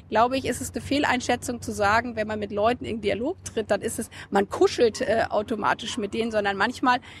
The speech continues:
ist es sozusagen der größere Widerspruch oder Streit, wenn man da ist und sich den Punkten stellt. Und, äh, ich bin immer für eine heftige Diskussion und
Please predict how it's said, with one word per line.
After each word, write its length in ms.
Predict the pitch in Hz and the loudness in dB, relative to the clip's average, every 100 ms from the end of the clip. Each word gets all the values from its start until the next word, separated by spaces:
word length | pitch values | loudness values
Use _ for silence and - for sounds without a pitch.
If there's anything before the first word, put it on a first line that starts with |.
| - - | -14 -8
ist 140 | 220 | -4
es 100 | 226 | -2
sozusagen 680 | 247 - 226 226 220 233 240 - - - - _ _ _ _ _ _ - | -2 -4 -2 2 4 4 -2 -16 -20 -20 -20 _ _ _ _ _ _ 4
der 120 | 233 | 4
größere 960 | 208 202 262 349 - 247 233 220 190 202 | 4 4 6 6 4 2 4 2 0 2
Widerspruch 680 | 311 320 240 - - 220 | 6 6 2 -4 -8 -8
oder 240 | 214 214 196 | -4 -2 -2
Streit, 600 | - - 190 196 233 240 | -4 -4 2 4 2 0
wenn 100 | 196 | 0
man 160 | 196 | 0
da 200 | 185 185 | 2 2
ist 180 | 214 214 | 0 -2
und 80 | 208 | -4
sich 120 | 208 | -4
den 200 | - 220 | -4 -6
Punkten 500 | - 220 - 226 220 | -6 -8 -8 -10 -6
stellt. 560 | - - 233 107 98 - | -2 2 4 2 -2 -6
Und, 380 | 180 - - - | -6 -6 -8 -6
äh, 300 | - 101 - | -2 -2 0
ich 200 | 240 - | -2 0
bin 120 | 269 | 0
immer 540 | 247 240 220 208 202 - - - - | 0 0 2 0 -2 -8 -16 -18 -6
für 140 | 226 | -2
eine 100 | 208 | 2
heftige 360 | 240 240 240 208 | 2 2 -2 -2
Diskussion 680 | 220 - - - 220 233 - | -4 -6 -4 -2 -2 -2 -2
und 320 | 208 320 | -4 -4